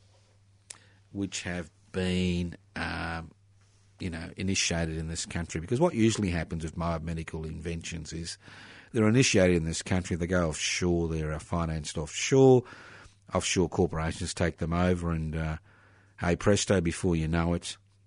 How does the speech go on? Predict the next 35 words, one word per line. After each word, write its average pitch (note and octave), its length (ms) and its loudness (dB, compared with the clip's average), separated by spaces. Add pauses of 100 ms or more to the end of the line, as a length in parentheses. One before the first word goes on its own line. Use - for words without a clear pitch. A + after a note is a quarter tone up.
(160)
um, D#2 480 -8 (1000)
you D#2+ 140 -6
know, E2+ 240 -10 (160)
they F2 140 -8
make D#2+ 260 -8
all E2 180 -8
the D#2+ 80 -8
money E2 320 -8
out E2 180 -10
of E2 100 -12
it. E2+ 100 -12 (240)
It - 60 -14
happens D#2+ 260 -8
over D#2 320 -6
and D2+ 100 -10
over D2+ 360 -10
and D#2 100 -10 (120)
over D#2 160 -14
again. D#2+ 340 -12 (580)
But - 120 -10
I'm D3 80 -2
thinking F#3 180 -2
to D#3+ 60 0
myself, B2 540 0 (680)
this D#3+ 280 0
is, G#3+ 220 0
this F#3 280 -4
highlights A2+ 760 4
the G#2 120 0
very A#2+ 680 4
weakness F2+ 1040 -2 (1600)
of F#2 140 -4
these F#2+ 160 2
private-public F2+ 800 -2
partnerships. - 960 -8